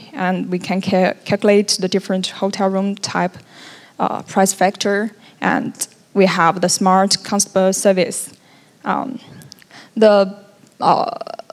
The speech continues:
the, the smart customer support service can,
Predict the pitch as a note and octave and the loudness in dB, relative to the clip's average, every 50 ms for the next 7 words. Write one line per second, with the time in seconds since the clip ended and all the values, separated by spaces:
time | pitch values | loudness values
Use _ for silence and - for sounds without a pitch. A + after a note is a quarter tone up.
0 | - - _ - - G#3+ A3 A3 G#3+ A3 - - - - - _ - A3+ A3 A3 | -20 -20 _ -6 0 2 4 4 4 2 0 -4 -10 -16 -16 _ 2 4 4 4
1 | - B3+ B3+ C4+ D4 D#4 D#4 - - - C4+ B3 - B3 A3+ A3+ A#3 - - A3 | 6 4 4 4 4 2 0 -2 0 0 0 2 4 4 4 6 4 2 2 4
2 | A3 G#3+ A3+ - - A3 A3 G3 F#3+ - - - - F3+ F3+ F3 F3 F3 - | 4 4 4 2 2 2 2 2 2 0 -2 -2 -2 -2 -2 -2 -2 -6 -8